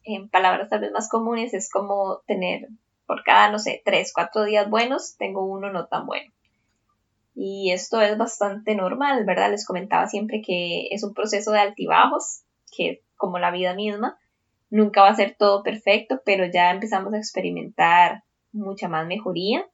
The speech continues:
Y quizás pasamos toda una semana bien, pero el fin de semana, no sé, un bajonazo de energía o, como decimos en Costa Rica, nos ahuevamos. Sin embargo,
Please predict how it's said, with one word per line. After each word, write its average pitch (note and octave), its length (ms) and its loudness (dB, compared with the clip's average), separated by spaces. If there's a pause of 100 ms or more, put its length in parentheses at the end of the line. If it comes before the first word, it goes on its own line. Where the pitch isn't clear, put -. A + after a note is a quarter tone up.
(240)
Y - 60 -20
quizás - 340 -6
pasamos F#3 400 -6
toda F3+ 200 2
una G3 140 -4
semana F3 340 -6
bien, A3 520 -2 (640)
pero E3+ 180 6
el F3+ 80 -4
fin F#3 160 -2
de F#3+ 80 -4
semana, E3+ 360 -2
no E3+ 100 -8
sé, - 300 -14
un - 120 -8
bajonazo F#3 460 2
de - 80 -6
energía F#3+ 720 2
o, E3+ 180 -2
como E3+ 220 -6
decimos E3+ 320 -6
en - 80 -8
Costa - 220 -10
Rica, A3 260 -2
nos G3+ 160 -6
ahuevamos. E3+ 640 0 (960)
Sin G#3 160 2
embargo, F#3+ 920 8